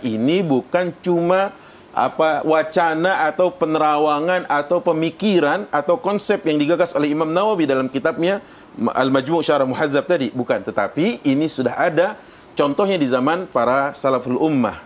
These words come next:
Apalagi Rasulullah mengatakan, "Hendaknya kalian mengikuti zamanku, di za-, zaman setelahnya dan zaman setel-, eh, selanjutnya, atau sebaik-baik masa adalah masaku, masa setelahnya dan masa yang mengiringinya." Nah, kalau ditanya seperti itu berarti sudah ada pijakannya.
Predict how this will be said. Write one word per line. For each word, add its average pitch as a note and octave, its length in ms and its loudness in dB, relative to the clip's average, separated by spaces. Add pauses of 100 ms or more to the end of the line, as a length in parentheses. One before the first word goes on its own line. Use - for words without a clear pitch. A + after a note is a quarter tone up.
(240)
Apalagi A#2 340 -2
Rasulullah D3 340 0
mengatakan, B2+ 540 -2 (560)
"Hendaknya B2 360 0
kalian C3+ 300 0
mengikuti B2 720 -2
zamanku, A2+ 840 -2
di A#2+ 80 -6
za-, A2 260 -2
zaman B2+ 260 0
setelahnya A#2+ 640 -2
dan A#2 180 0
zaman A2 220 0
setel-, G#2 260 -8
eh, G#2+ 180 0
selanjutnya, G#2+ 520 -2
atau C#3+ 200 0
sebaik-baik A2+ 480 -2
masa D3+ 280 -2
adalah A2+ 220 0
masaku, A#2 580 -2 (260)
masa C#3 280 0
setelahnya C#3 460 -2
dan D#3 100 0
masa D3+ 460 0
yang C3 160 -2
mengiringinya." B2+ 640 -2 (260)
Nah, A2+ 220 -2 (260)
kalau E3 240 2
ditanya E3+ 420 0
seperti D#3+ 440 -2
itu G3+ 100 -2
berarti C#3+ 400 0
sudah F#3 300 0
ada G#3 160 0
pijakannya. A3 640 -2